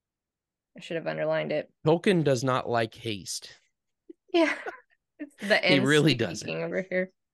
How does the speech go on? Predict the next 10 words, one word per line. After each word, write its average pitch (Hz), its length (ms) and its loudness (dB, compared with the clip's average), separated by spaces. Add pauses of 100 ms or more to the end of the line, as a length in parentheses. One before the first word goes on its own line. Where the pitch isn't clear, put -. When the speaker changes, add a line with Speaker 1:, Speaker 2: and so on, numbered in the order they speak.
(320)
Speaker 1:
So 226 340 -4
hasty. - 680 -10 (1120)
But - 100 -2
yeah, 190 540 4
I, - 20 4
I 247 60 4
just 285 180 -4
thought 240 260 4
it 208 60 2
was 208 380 -2